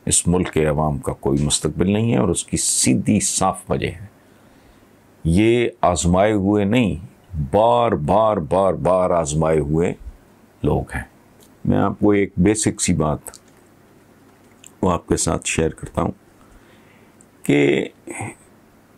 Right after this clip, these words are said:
सही और गलत, पहली बात तो ये है कि बड़ी रिलेटिव टर्म है। यहाँ का सही कहीं गलत होगा, कहीं का गलत कहीं सही होगा, लेकिन generally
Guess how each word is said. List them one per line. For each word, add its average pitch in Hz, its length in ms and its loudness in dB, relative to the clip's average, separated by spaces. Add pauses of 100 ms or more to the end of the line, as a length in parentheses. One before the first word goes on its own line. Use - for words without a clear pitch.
(760)
सही 123 760 2
और 95 160 2
गलत, 92 280 2 (880)
पहली 120 240 2
बात 104 320 0
तो 98 80 2
ये 101 220 4
है 104 160 0
कि - 100 0
बड़ी 107 260 2
रिलेटिव 82 540 -2
टर्म 73 260 -2
है। 73 220 -6 (1400)
यहाँ 113 360 2
का 107 120 0
सही 104 360 2
कहीं 92 340 2
गलत 92 340 0
होगा, 80 440 -2 (920)
कहीं 98 280 2
का 92 160 0
गलत 82 360 0
कहीं 85 200 2
सही 90 360 0
होगा, 71 460 -4 (260)
लेकिन 104 380 2
generally 98 420 2